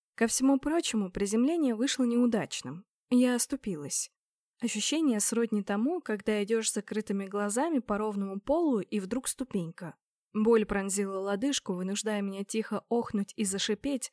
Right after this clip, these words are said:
но я все равно продолжала цепляться за руку мужчины, боясь отпустить. Ноги подкашивались. Меня прошиб ледяной пот, на лбу выступила испарина. "Подожди",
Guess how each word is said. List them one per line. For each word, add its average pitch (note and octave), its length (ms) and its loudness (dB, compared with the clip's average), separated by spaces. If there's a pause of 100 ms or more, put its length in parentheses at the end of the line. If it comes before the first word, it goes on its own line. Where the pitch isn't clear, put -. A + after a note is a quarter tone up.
(100)
но A#3 80 4
я A#3+ 200 4
все C4 160 2
равно A#3 260 2
продолжала G#3 580 0
цепляться G3 560 -4
за F#3+ 220 -4
руку F#3 200 -4
мужчины, G#3 640 0 (100)
боясь G3+ 420 0
отпустить. - 560 -12 (420)
Ноги G#3 280 2
подкашивались. - 840 -6 (540)
Меня G#3 240 0
прошиб G3+ 440 -2
ледяной G3 420 -4
пот, B3 400 -2 (260)
на A3 280 4
лбу G#3 280 -4
выступила A3+ 580 -2
испарина. E3+ 600 -6 (640)
"Подожди", G3 540 -6